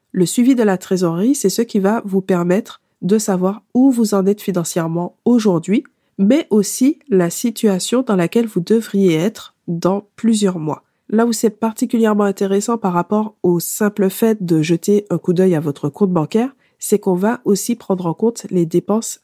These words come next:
à venir. Si on veut vraiment être précis,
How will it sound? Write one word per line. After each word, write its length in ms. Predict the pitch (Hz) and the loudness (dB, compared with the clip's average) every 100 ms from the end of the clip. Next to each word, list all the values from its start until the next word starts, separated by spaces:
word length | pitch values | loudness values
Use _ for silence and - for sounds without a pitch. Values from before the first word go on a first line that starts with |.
| - | -4
à 80 | 185 | -2
venir. 420 | 170 151 - - _ | 0 -4 -8 -14 _
Si 200 | - - | -6 0
on 60 | 226 | 2
veut 140 | 247 | 2
vraiment 400 | 277 233 254 262 | -2 -2 -2 0
être 220 | 277 - 214 | -2 -2 -4
précis, 500 | - 196 - 269 | -2 -4 0 -2